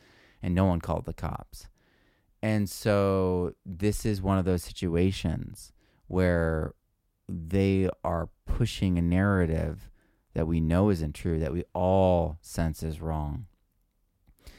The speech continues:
And together, we gotta work this out. We gotta, uh, build some truth together and certainty together. That's why increasingly, you know, I do my own testing.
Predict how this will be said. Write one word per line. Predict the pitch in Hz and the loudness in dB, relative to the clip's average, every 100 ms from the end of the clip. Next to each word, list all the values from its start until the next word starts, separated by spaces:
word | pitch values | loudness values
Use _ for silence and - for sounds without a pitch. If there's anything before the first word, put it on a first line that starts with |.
| - _ | -20 _
And | - 95 | -2 0
together, | 110 90 101 107 120 98 | 2 2 4 4 4 4
we | 87 | 2
gotta | 90 92 85 | 2 2 2
work | 87 92 - | 0 -2 -2
this | 87 82 | -4 -2
out. | 85 107 - - | 0 0 -2 -4
We | 87 | 0
gotta, | 90 85 82 - - | 0 0 -2 -4 -4
uh, | 76 | -4
build | - 90 87 | 0 0 0
some | 98 92 | -2 -4
truth | - 98 - | -2 -2 -2
together | 98 87 87 85 | -4 -2 0 0
and | 85 78 | -2 -2
certainty | - 92 90 85 | -4 -4 -2 -4
together. | 82 80 85 82 78 - - - - | -4 -4 -2 -2 -4 -8 -20 -20 -6
That's | 90 - | -6 -2
why | 92 90 | -2 0
increasingly, | 87 82 110 107 110 98 95 90 - - _ | -2 -2 -2 -2 0 0 0 -2 -6 -20 _
you | 90 92 | -2 0
know, | 90 87 - | 0 0 -2
I | 98 | -2
do | 87 95 92 | 0 2 2
my | 90 87 87 | 2 2 0
own | 85 85 | -2 -2
testing. | - 92 - 101 92 90 90 | -2 -2 -4 -4 -2 -2 -4